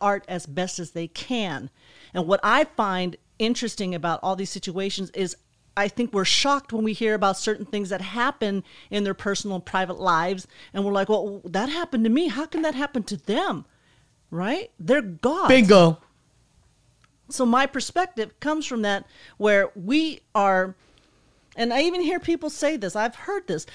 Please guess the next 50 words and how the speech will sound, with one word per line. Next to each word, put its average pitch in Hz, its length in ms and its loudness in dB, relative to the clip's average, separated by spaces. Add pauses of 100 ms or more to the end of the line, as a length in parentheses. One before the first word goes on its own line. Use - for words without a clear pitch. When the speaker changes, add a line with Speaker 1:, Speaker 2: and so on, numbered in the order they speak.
(220)
Speaker 1:
"Well, 247 180 0
you 254 160 2
know, 247 220 2
they, 247 400 0 (320)
they 262 320 0
are, 226 420 2
uh, 208 200 -2
in 208 120 -2
a 196 40 -4
celebrity 202 440 0
status. 190 520 -4 (320)
Uh, 190 340 2 (280)
you 247 160 0
know, 226 120 2
that's, 247 240 4
that's 254 240 0
part 247 260 0
of 208 60 0
the, 185 80 -2
what 185 160 -6
they 208 80 0
have 196 140 -2
to 175 80 -6
deal 185 280 -2
with." 139 280 -10 (800)
Really? 196 500 -2 (600)
Really? 202 520 0
Really? 269 500 2 (380)
I, 220 120 -2
I 214 200 -2
mean, 208 100 -2
I, 185 160 -4 (180)
is 170 180 -10
that 196 200 0
what 240 120 2
it 269 100 -4
is? 320 300 -2
I 240 40 0
mean, 214 180 0
you, 202 280 -4
you 185 140 -4
wanna 208 240 -2
do 202 120 -4
your 196 280 -2
art 208 180 2
as 185 80 -4
best 190 240 -4
as 185 40 -8
you 175 60 -6
can. 208 320 -6